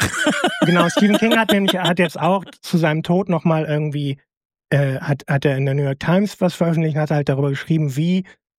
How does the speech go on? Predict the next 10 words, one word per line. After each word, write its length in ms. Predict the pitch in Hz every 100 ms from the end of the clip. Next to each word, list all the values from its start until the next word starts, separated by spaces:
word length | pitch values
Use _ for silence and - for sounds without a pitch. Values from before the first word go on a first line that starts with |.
| _ _ _
äh, 280 | 151 139 135
wie 220 | 135 175
berührt 500 | 190 165 170 190 202
er 80 | 170
davon 320 | 147 143 151
war, 140 | 143 143
dass 160 | 143
er, 200 | 139 139
dass 200 | 139 135
irgendwie 500 | - 147 147 143 143